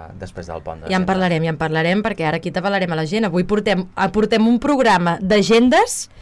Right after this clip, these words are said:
Speaker 2: que jo veig a
Speaker 1: Ah.
Speaker 2: tothom estressat entre Sant Úrsula, mare de Déu. I Festa del Cinema, espereu-se que no m'ha acabat, Festa del Cinema.
Speaker 1: Sí, exacte.
Speaker 2: Del tres al sis de novembre, ja us ho podeu apuntar.
Speaker 1: N'hi ha dues a l'any,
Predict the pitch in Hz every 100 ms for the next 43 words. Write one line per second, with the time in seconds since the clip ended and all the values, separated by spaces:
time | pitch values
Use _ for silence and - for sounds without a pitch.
0 | - - 220 220 240 285 - 262 240 196
1 | 247 339 - 233 - 233 220 - 262 339
2 | 240 233 226 226 226 214 277 285 - 254
3 | 214 185 180 220 226 185 175 165 160 -
4 | - - - - 254 285 277 311 302 277
5 | 262 226 185 - 214 220 202 185 185 190
6 | 190 202 - 208 233 220 208 190 180 170
7 | - 127 139 - - 247 240 262 302 339
8 | 320 311 320 302 285 240 240 262 247 285
9 | 285 285 226 254 233 202 127 135 156 143
10 | 131 123 135 196